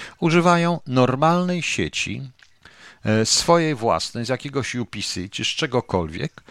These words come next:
E, nie wiem, s-, skąd, zależy, gdzie, kto im tam, może nawet z Orange'a i tak dalej. Przy-,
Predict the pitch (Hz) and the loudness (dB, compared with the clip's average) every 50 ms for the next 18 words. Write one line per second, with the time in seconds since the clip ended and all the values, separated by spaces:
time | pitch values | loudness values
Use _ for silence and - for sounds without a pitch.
0 | - - - - - _ - 107 107 104 113 123 123 104 107 92 87 - - - | -20 -20 -20 -20 -12 _ 0 2 2 4 4 4 4 4 4 2 2 -2 -6 -6
1 | - - - - - 104 98 92 87 92 104 104 107 98 90 95 98 90 90 90 | -6 -6 -6 -2 0 -2 0 0 0 2 4 4 4 4 2 0 -2 -2 -4 -6
2 | 92 - - 113 98 92 92 - 101 92 90 95 101 110 101 117 110 104 95 90 | -6 -6 -4 -2 -2 -2 0 0 0 0 2 2 0 0 2 0 0 2 0 0
3 | 92 90 85 90 87 85 87 82 90 107 131 151 147 127 117 135 117 104 92 - | 0 -4 -6 -4 -4 -4 -2 0 2 2 0 0 -2 -4 -4 -4 -4 -4 -4 -4
4 | 90 82 80 85 87 76 85 120 151 - - - | -4 -4 -2 -2 0 0 0 -2 -2 -2 -4 -4